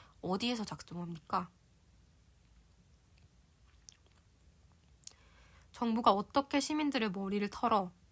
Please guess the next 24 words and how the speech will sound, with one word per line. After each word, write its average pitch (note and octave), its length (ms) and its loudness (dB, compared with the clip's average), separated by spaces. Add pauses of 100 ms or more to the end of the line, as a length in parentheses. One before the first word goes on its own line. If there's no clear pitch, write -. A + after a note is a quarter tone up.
(120)
이런 G#3+ 180 4
범죄를 G3+ 400 0
저지를 G3+ 340 -4
수 - 200 -4
있었을까요? F3+ 720 -4 (520)
미국 A#3 280 2
시민들이 D4 480 2
고문을 G#3 340 0
당하면 F#3+ 460 -2
그것은 G3+ 480 -2
권리 G#3 360 0
장정과 G3 440 -4
헌법 B3+ 500 2 (220)
위반에 G#3 580 4
해당합니다. G#3 760 -2 (440)
그것도 A#3 600 0
잔인하고 A3 480 2
특이한 D#4 360 2
처벌로 F#3+ 520 -2
빠르게 C#4 340 2
처리되었습니다. F#3 840 -6 (4000)
치명적이지 D#4+ 720 4
않은 G3+ 400 0
무기, G#3 480 -4